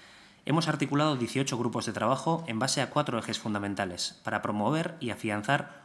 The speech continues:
otro modelo de ciudad. Son los siguientes. Ciudad que prioriza a las personas, incluyendo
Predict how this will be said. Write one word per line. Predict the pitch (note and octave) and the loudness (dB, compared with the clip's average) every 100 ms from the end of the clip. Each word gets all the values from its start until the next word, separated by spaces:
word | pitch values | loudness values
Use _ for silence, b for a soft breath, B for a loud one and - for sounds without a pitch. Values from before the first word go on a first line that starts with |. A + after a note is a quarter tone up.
| - | -6
otro | D3+ D#3 A#2 | -2 0 0
modelo | G#2 G#2 G2+ | 0 0 -2
de | G2 | -4
ciudad. | G2 F#2 F2 - - B B B B B B _ | -6 -10 -12 -18 -20 B B B B B B _
Son | - D#3+ | 2 4
los | E3 | 4
siguientes. | B2+ G#2+ F#2+ F2 - - - B B B B B | 2 -2 -2 -4 -6 -6 -14 B B B B B
Ciudad | - A#2+ D#3 E3 | 0 4 4 2
que | C#3 | 2
prioriza | C3+ A#2+ A#2+ E3 | 4 4 4 4
a | |
las | B2 - | 2 2
personas, | A2 - D3+ C#3 F#3 - - - - - | 0 2 4 4 2 -4 -10 -20 -20 -4
incluyendo | A#2+ G#2 A#2 C3+ C3+ D3 D#3 | -2 2 4 6 6 6 4